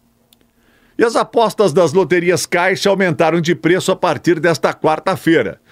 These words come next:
O reajuste alcança as modalidades como Dupla Sena, Quina, Loto Fácil, Mega Sena, Loteca e Super sete. De acordo com a Caixa, o aumento busca ampliar as premiações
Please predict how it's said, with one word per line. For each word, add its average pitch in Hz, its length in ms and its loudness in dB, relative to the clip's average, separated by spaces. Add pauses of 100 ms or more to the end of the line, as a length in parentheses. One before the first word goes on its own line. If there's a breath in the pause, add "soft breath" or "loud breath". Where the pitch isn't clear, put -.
(140 soft breath)
O 107 60 -2
reajuste 156 480 0
alcança 165 460 0
as 120 100 0
modalidades 147 720 0
como 120 200 -2
Dupla 190 320 0
Sena, 175 440 -2 (500 soft breath)
Quina, 196 460 0 (160 soft breath)
Loto 160 420 2
Fácil, 170 480 0
Mega 156 380 0
Sena, 156 420 0
Loteca 165 580 0
e 165 60 2
Super 170 400 -2
sete. - 480 -4 (320 loud breath)
De 160 100 0
acordo 147 400 0
com 185 160 2
a 196 60 0
Caixa, 180 400 -4 (240 soft breath)
o - 80 -4
aumento 175 320 0
busca 151 340 0
ampliar 147 500 0
as - 140 -6
premiações 156 800 0